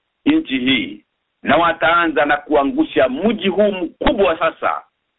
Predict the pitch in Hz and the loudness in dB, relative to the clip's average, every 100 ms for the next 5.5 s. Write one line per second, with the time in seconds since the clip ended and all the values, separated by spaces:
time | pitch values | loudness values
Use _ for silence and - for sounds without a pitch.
0 | _ 135 165 208 185 - 208 185 156 143 | _ -2 2 2 0 0 2 2 2 2
1 | 143 147 - 151 151 160 165 156 143 135 | 2 2 2 2 2 2 2 2 2 2
2 | 151 139 135 - 143 139 131 175 - 180 | 0 0 -2 0 0 4 2 2 0 0
3 | 143 139 123 101 98 101 - _ _ _ | 2 2 2 2 2 -2 -6 _ _ _
4 | 113 147 123 - 117 113 104 104 110 110 | -2 0 0 -2 0 0 2 2 2 0
5 | 127 - 85 69 | 0 -2 -4 -4